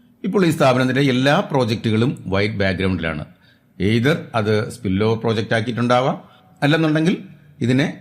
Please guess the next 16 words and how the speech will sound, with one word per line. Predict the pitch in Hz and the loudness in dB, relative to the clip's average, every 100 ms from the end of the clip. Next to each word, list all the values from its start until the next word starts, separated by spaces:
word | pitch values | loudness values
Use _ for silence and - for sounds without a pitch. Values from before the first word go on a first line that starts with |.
| - | -2
കംപ്ലീഷൻ | 110 110 113 117 | 2 2 0 -2
റിപ്പോർട്ട് | 95 107 107 107 - 104 | -2 -4 -4 -6 -8 -6
കൊടുത്തിട്ടുണ്ടാകാം. | - - 76 64 - - _ _ _ _ - _ - | -6 -8 -12 -12 -14 -20 _ _ _ _ -20 _ -4
അപ്പോൾ | 190 | 0
ഇത്രയുമാണ് | 208 202 247 180 117 107 110 113 - - - - - 143 | 0 2 2 4 4 2 0 -4 -14 -20 -20 -20 -10 0
ഒരു | 185 190 - | 0 0 -6
സ്ഥാപനത്തിൻ്റെ | - 113 107 113 113 113 113 143 - - - _ - | -2 2 2 2 -2 0 2 2 -2 -16 -20 _ -4
പ്രോജക്റ്റുകൾ | 113 156 180 - 110 95 95 - - | 0 2 0 -2 -2 0 -2 -6 -20
സ്പിൽ | - - 120 143 | -18 -2 0 2
ഓവർ | 180 190 | 2 4
ആക്കുകയോ | 120 104 110 101 104 107 - _ - | 2 2 0 0 0 -2 -10 _ -6
അല്ലെങ്കിൽ | 101 104 101 95 | -2 -2 -4 -2
കംപ്ലീഷൻ | 107 127 165 160 131 | 0 2 0 0 -2
റിപ്പോർട്ട് | 104 104 92 | 0 -2 -2
കൊടുക്കുകയോ | 98 92 107 113 - - - | -4 -2 0 -2 -4 -16 -4
ചെയ്യുന്നതിനുള്ള | 101 98 92 101 - | -2 0 0 -2 -6